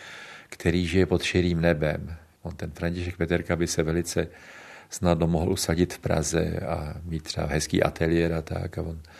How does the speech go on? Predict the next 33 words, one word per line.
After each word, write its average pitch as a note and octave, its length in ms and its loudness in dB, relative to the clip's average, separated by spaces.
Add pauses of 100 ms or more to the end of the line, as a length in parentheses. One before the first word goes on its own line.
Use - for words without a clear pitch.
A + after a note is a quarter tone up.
(320)
se - 180 0
rozhodl E2 440 4
žít, E2 300 2
že D#2+ 200 0
tam D#2 200 0
na D#2+ 80 0
tom D#2+ 200 2
venkově E2 840 0
a D#2 100 -8 (680)
v - 80 -20
takovém D#2+ 440 -4
sice - 280 0
hezkém E2+ 500 4
domě, E2 580 4
no, E2 320 0
a D#2+ 60 0
když D#2+ 200 -2
foukal E2+ 400 6
vítr, E2+ 260 2
tak D#2+ 180 2
foukal E2 400 2
vítr, E2+ 380 2
a F2 100 2
když D#2+ 240 -2
byla D#2+ 200 2
hvězdnatá E2 600 4
obloha, F2 460 2
tak E2+ 180 -2 (100)
byl D#2+ 180 0
pod E2+ 140 0
tou F2 160 2
hvězdnatou D#2+ 520 4
oblohou. D#2+ 640 -2